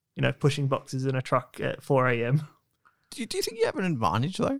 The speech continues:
Speaker 2: over th-, those other people trying to get into the arts industry? Because you have gone, "Well, I'm gonna do the hard labor.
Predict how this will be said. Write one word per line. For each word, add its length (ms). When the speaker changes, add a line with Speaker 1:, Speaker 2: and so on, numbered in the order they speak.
Speaker 2:
over 300
th-, 240
those 240
other 160
people 220
trying 240
to 60
get 100
into 160
the 60
arts 220
industry? 380
Because 380
you 640
have 180
gone, 380
"Well, 220
I'm 200
gonna 220
do 160
the 100
hard 240
labor. 300